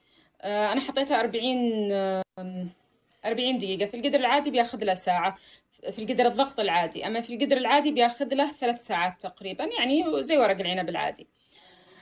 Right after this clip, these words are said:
آه، هذا بيختصر لك وقت طبعا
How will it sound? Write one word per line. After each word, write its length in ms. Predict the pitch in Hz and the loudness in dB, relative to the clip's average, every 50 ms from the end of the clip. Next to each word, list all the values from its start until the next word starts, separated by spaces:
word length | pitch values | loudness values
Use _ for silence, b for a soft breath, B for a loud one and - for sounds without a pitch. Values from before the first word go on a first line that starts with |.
| b b b - - 190 202 - _ _ 208 | b b b -8 -4 -4 -4 -4 _ _ -2
آه، 260 | 208 208 214 208 208 | -2 0 2 2 0
هذا 300 | 214 220 285 294 294 302 | 0 2 2 4 4 2
بيختصر 440 | - 262 262 - - - - 277 240 | 2 0 -6 -8 -14 -6 -6 -4 -2
لك 220 | 240 233 - - | -2 -4 -4 -4
وقت 340 | 226 233 226 - - - - - | -4 -4 -4 -6 -14 -20 -10 -8
طبعا 560 | 214 208 190 196 214 233 247 277 285 277 | -6 -6 -4 -2 -2 0 0 0 -2 -2